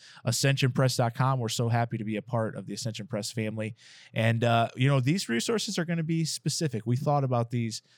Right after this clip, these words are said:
specific for people who are hunkering down, practicing social distancing, but Gomer, not spiritual distancing,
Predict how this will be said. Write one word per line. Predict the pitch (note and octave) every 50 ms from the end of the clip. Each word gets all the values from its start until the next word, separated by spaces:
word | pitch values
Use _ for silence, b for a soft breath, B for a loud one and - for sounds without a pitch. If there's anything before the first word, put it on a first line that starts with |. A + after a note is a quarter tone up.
| b
specific | b - - B2+ A#2+ - - D#3 E3+ - F#3+ F3 -
for | - C#3+
people | A#2+ - C3+ C3 B2+ - C#3
who | B2 - C3+ C3 A#2+ -
are | A2+ A2+ A#2 A#2 A#2 A2+ A#2+ - _ - A#2+
hunkering | A#2+ C3 C#3 - D3+ D3+ C#3+ C3+
down, | C3+ C3 B2+ A#2 A2+ -
practicing | - - A#2 A#2+ B2 - C#3+ B2 - B2 B2 A#2 A#2 A#2 B B B B B B B
social | - C3+ - E3 F3+ G#3 - - A#3 G3+
distancing, | - G#3 G#3 - - G#3 - - G#3 G#3 G3 G3+ G3+ G3+ - -
but | - B2 A#2+ - -
Gomer, | - D3 D#3 E3+ E3+ F3+ F3 E3+ -
not | - C#3 C#3+ D3+ F3 G#3 - -
spiritual | - - - - - D#3 D#3+ D3+ B2+ - A2 G2
distancing, | - F2+ F2+ - - F#2 - - - B2